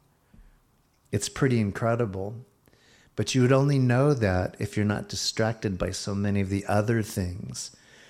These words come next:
and that the focus is mutually both for the husband and the man. It's a workout. Don't you find that love is a workout? You can go to the gym, but I guarantee you, if you focus on your marriage, which all of us are to do,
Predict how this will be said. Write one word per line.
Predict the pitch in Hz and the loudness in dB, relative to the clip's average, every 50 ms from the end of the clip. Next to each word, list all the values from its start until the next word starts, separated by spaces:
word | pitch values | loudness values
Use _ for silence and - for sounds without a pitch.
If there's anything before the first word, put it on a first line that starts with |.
| - - - | -20 -8 -2
and | - 113 | 2 2
that | 113 104 | 4 4
the | - 113 | 2 0
focus | - - 135 120 117 - - 120 - - - | 2 4 4 4 4 4 2 0 0 0 -2
is | 117 120 127 135 135 135 131 - | 0 2 4 4 4 4 2 0
mutually | 123 117 117 113 127 139 151 156 151 - - 131 113 110 107 | 0 2 4 6 8 8 8 6 4 0 -2 0 0 0 0
both | 95 95 113 107 113 110 - | 0 0 2 2 2 0 -2
for | - - 110 | -6 -6 -2
the | 104 101 | -2 -2
husband | 95 - 135 123 117 - - 123 113 107 - - - - - - _ _ - | -2 -2 -2 -2 -4 -4 -2 -2 -2 -2 -4 -8 -20 -20 -20 -20 _ _ 0
and | 117 120 131 143 | 2 2 4 4
the | 143 | 4
man. | 131 110 95 98 101 | 2 2 2 0 0
It's | 113 135 135 - - | -2 -2 0 2 2
a | 180 | 2
workout. | 175 160 147 139 156 180 202 202 202 - 123 98 92 98 - 113 117 | 2 4 4 4 4 4 4 2 2 0 2 2 2 -2 -4 -4 0
Don't | 131 151 170 175 - - | 2 2 2 2 0 0
you | 190 | -2
find | - - - 170 170 170 | 0 0 2 2 2 2
that | 170 139 | 2 2
love | 131 127 135 139 147 | 2 2 2 2 0
is | 143 123 | 0 0
a | 117 107 | 0 0
workout? | 104 107 110 107 - 135 131 147 165 - - - - _ _ _ _ _ _ _ _ _ _ - - _ | 2 2 0 0 0 -2 -2 -2 -2 -4 -8 -12 -20 _ _ _ _ _ _ _ _ _ _ -20 -12 _
You | - 143 160 | 2 4 6
can | 180 196 | 6 6
go | 165 170 170 | 6 6 4
to | 156 143 | 4 4
the | 127 113 | 2 0
gym, | 104 95 120 139 151 143 | -2 0 2 2 2 2
but | 123 113 | 2 2
I | 113 | 2
guarantee | 104 120 120 110 104 - 135 131 | 2 2 0 0 0 2 4 4
you, | 123 101 101 - - - - - - - | 4 2 0 -4 -12 -18 -20 -14 -8 -6
if | - 110 - | -4 -2 0
you | 135 123 | 0 0
focus | 120 - 151 151 156 156 160 151 131 - | 0 2 2 2 2 2 0 -2 0 0
on | 143 131 127 123 123 | 0 0 2 2 2
your | 120 110 104 | 2 2 2
marriage, | 104 113 127 143 143 123 110 101 101 98 101 | 4 4 4 4 4 4 4 2 2 0 0
which | 98 101 101 - | 0 0 0 0
all | - 113 113 113 113 | 0 2 2 4 4
of | 113 107 | 2 2
us | 107 101 - - | 2 0 0 0
are | - 113 110 107 104 | 0 2 2 2 2
to | - - - 151 151 156 147 | -2 -2 0 2 4 4 2
do, | 123 113 104 98 95 95 95 95 | 2 2 4 4 4 2 2 0